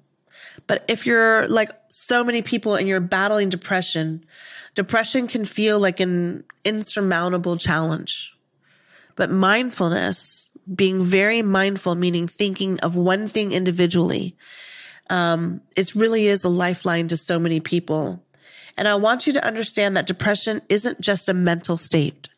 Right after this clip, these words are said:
It has a physical manifestation as well.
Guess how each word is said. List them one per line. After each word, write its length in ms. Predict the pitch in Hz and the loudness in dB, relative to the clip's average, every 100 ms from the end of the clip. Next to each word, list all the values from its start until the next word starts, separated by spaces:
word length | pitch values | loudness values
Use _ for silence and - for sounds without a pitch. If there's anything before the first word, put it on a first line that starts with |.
| - - - - | -18 -18 -10 -2
It 120 | 208 | 0
has 260 | 214 208 - | 2 0 0
a 120 | 185 | -2
physical 640 | - - 226 240 262 254 | -2 -2 0 2 0 0
manifestation 920 | 226 190 190 196 185 - 180 - 175 | 2 2 4 2 2 2 0 0 -2
as 180 | - 160 | -2 0
well. 400 | 165 151 - | 2 0 -2